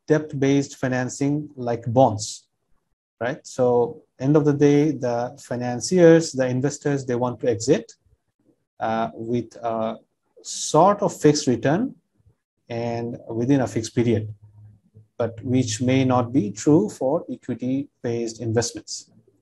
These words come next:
So those are the some, some few things to differentiate between the two. Uh, this is a overall difference. So investment sukuk, it could be based on sale.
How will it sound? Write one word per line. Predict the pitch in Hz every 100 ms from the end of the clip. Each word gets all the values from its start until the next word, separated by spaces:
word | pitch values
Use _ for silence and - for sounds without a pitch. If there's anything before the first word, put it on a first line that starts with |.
| _ _
So | -
those | 131 180
are | 165
the | 147
some, | - 139 139 -
some | 131 120
few | - 127 131 127
things | 123 120 - - - -
to | 113 113 113 113
differentiate | 110 110 107 123 151 165
between | 143 - 135
the | 139
two. | - 160 226 - _ _ _ _ _ _ _ -
Uh, | 113
this | 139
is | 147 127
a | 117 113 110 113 -
overall | 135 139 135 127 127 139 - -
difference. | 123 120 135 147 - - - _ _ _ _ _ _
So | - 127
investment | 120 135 151 151 139
sukuk, | 139 117 147 151 151 - - -
it | 120 -
could | 139 127
be | 135 131
based | 127 131 123 -
on | 117 117
sale. | 113 - 143 147 147 165